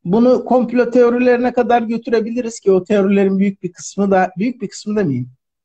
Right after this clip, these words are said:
bir kısmı da doğrudur. Ama oraya gitmeden önce şunu söylemek lazım. Dünyayı artık, e, politikacılar yönetmiyor.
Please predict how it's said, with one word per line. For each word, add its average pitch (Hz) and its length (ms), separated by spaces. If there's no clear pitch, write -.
bir 339 180
kısmı 202 340
da 175 140
doğrudur. 175 480
Ama 277 220
oraya 285 300
gitmeden 208 560
önce 233 260
şunu 294 260
söylemek 127 540
lazım. 117 320
Dünyayı 254 480
artık, 233 480
e, 180 240
politikacılar 233 680
yönetmiyor. 185 680